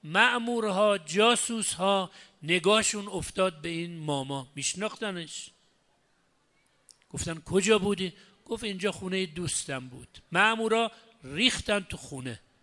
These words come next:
خواهر حضرت موسی علیه السلام پریشان مادر رو خبر کرد: «مادر جون، مأمورا ریختن.» مادر هم پریشان این بچه رو بغل کرده: «کجا بذارم؟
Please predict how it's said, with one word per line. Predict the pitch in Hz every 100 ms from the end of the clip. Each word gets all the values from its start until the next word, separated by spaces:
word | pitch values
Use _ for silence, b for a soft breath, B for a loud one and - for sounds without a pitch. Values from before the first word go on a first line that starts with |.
| _ b b
خواهر | - - 196 226 208 226 208
حضرت | 208 202 196
موسی | 202 196 180 202
علیه | 196 196 196
السلام | 185 - 180 196 190
پریشان | - 165 165 147 - 196 226 202 B B -
مادر | 151 151 180
رو | 175 156
خبر | - 156 156 185
کرد: | 196 202 196
«مادر | 170 175 202 220 208
جون، | 196 196 160 - b b b -
مأمورا | 170 180 180 185 208
ریختن.» | 214 220 - 170 139 117 _ _ _ b b b b 156
مادر | 190 202 220 233
هم | 208 226
پریشان | 185 196 196 - 220 226
این | 202
بچه | 185 180 - 185
رو | 202 196
بغل | 160 175 180 220
کرده: | 208 208 214 196
«کجا | 208 - 190 190 214
بذارم؟ | 233 190 220 220 226 208